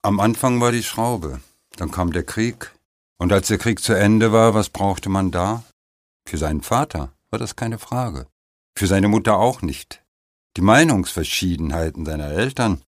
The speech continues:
betrafen die grundsätzliche Einstellung zur Schraube. Dreht man sie als Angestellter oder als Chef? Zu diesem Zeitpunkt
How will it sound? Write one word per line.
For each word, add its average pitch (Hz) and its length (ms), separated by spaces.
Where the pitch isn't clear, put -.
betrafen 101 400
die 113 100
grundsätzliche 73 1040
Einstellung 67 720
zur - 160
Schraube. 69 640
Dreht 92 280
man 85 160
sie 76 80
als 71 220
Angestellter 82 960
oder 131 220
als 143 200
Chef? - 480
Zu 104 80
diesem 131 240
Zeitpunkt 104 720